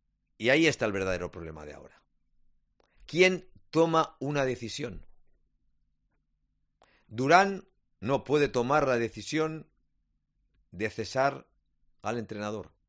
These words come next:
porque esa decisión la debe tomar Rufete. Y es más fácil que Rufete le plantee a Chen cesar al director general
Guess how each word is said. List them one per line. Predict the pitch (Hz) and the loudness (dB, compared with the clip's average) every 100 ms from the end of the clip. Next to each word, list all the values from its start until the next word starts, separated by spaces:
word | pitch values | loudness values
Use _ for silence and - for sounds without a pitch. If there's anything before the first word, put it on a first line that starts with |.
| _ _ _ _ _ _ _ | _ _ _ _ _ _ _
porque | 120 107 143 | -4 0 0
esa | 156 185 | 4 4
decisión | 170 160 147 160 170 156 185 - _ _ _ _ _ _ _ _ _ _ | 4 0 -2 0 2 0 -6 -14 _ _ _ _ _ _ _ _ _ _
la | 92 98 | -6 -2
debe | 120 135 | 0 -2
tomar | 117 120 113 | 0 0 0
Rufete. | 104 - 170 - - _ _ _ _ _ _ _ _ _ _ _ _ _ _ _ - _ | -2 -4 -6 -10 -20 _ _ _ _ _ _ _ _ _ _ _ _ _ _ _ -20 _
Y | 98 160 | 0 2
es | |
más | 165 160 | 4 2
fácil | - 165 - 120 90 - _ | 4 4 4 -2 -4 -12 _
que | - 107 | -6 -4
Rufete | 113 - 165 165 120 90 - _ _ _ _ _ - | -4 0 0 0 -4 -4 -8 _ _ _ _ _ -4
le | 117 113 | -2 0
plantee | 117 117 151 165 | -2 -4 2 4
a | 147 | 4
Chen | - 165 147 98 80 - _ _ | 4 0 2 -2 -10 -18 _ _
cesar | - 127 120 156 160 120 95 - | -12 -8 -2 4 6 4 -2 -6
al | 110 95 | -6 -4
director | 104 92 - 156 | -4 -4 -2 -2
general | 156 156 147 160 151 156 196 | 2 0 2 2 2 -2 -12